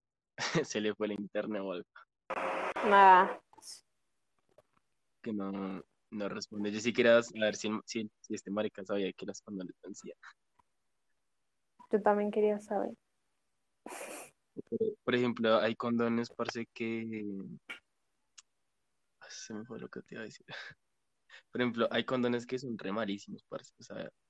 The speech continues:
Speaker 1: uno puede tener un condón, parce, pero si uno no sabe cómo, cómo la calidad de, del condón, parce, uno también la puede estar cagando por ese lado.
Speaker 2: Pues es que a veces por comprarlo más barato la cagan.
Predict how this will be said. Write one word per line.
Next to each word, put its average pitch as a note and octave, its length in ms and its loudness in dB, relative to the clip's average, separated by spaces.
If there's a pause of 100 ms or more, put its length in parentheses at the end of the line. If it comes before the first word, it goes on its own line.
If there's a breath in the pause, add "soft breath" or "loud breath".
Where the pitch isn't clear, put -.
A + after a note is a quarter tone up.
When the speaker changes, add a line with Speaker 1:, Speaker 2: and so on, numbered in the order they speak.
(120)
Speaker 1:
uno G2+ 200 -4
puede A#2 160 -2
tener A#2 200 -2
un G2+ 100 -4
condón, G2+ 480 -4
parce, A#2+ 280 -2
pero B2 160 -4
si G#2+ 140 -10
uno G2 100 -8
no G2 120 -4
sabe F#2+ 260 -6
cómo, G#2 460 -8 (960)
cómo A#2 160 2
la A2 140 4
calidad G#2 360 -2
de, G#2 420 -4
del A2+ 200 -6
condón, B2+ 340 -2
parce, A#2 220 -2
uno G#2+ 120 -4
también G#2+ 260 -4
la F#2 60 -6
puede G#2 200 -4
estar F#2+ 200 -6
cagando F#2+ 340 -8
por F#2 180 -8
ese F#2+ 160 -10
lado. F2+ 200 -10 (960)
Speaker 2:
Pues A3+ 160 6
es A3+ 140 8
que A#3 100 10
a G#3+ 100 12
veces G#3 160 4
por G#3 180 4
comprarlo A3+ 520 10
más F#3+ 240 8
barato G3 340 10
la G#3+ 200 6
cagan. G#3+ 460 6